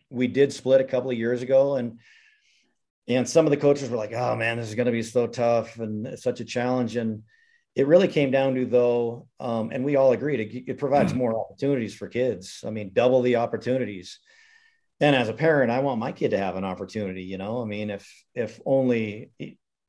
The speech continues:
Speaker 1: you know, say on a basketball team, if you're gonna keep ten for varsity, now you're keeping twenty for varsity. I mean, that's the double the opportunities depending on what district you're in. And so,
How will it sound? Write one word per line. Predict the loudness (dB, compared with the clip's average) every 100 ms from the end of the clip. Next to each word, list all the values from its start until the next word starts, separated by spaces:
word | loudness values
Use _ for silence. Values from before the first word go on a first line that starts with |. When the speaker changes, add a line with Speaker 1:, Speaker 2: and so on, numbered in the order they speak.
| _
Speaker 1:
you | -18 -14
know, | -10
say | -6 -6
on | -6
a | -4
basketball | -6 -6 -4 -2 -2
team, | -4 -6 -6
if | -6
you're | -6
gonna | -6 -6
keep | -6 -8 -6
ten | -4 -4
for | -4 -4
varsity, | -2 -2 -4 -6 -8 -10 -18 _ _ _ _ _ _ _ _ _ 2
now | 4
you're | 4
keeping | 2 0 0
twenty | -2 -2 0
for | -2 -2
varsity. | -2 -2 -6 -6 -6 -10 -10 -4
I |
mean, | -2 0
that's | -2 -4 -12 -20 -12
the | -4 4
double | 4 6
the | 4
opportunities | 4 2 -2 -2 -2 -6 -8
depending | -6 -4 -4 -4
on | -6 -8 -10
what | -10 -2
district | -2 -2 -8 -10
you're | -10
in. | -12
And | -6
so, | -4 -4